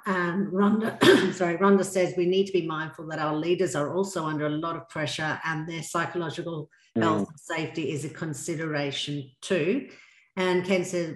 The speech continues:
Speaker 1: Kevin says, "Great presentation. A long way to go here to achieve greatness."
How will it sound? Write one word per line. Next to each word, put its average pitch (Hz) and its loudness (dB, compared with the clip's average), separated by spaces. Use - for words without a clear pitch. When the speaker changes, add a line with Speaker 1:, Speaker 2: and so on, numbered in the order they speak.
Speaker 1:
Kevin 190 0
says, 175 -2
"Great 170 -2
presentation. 170 -4
A 165 -4
long 185 2
way 170 -2
to - -2
go 180 2
here 180 0
to 170 -8
achieve 147 -8
greatness." 147 -4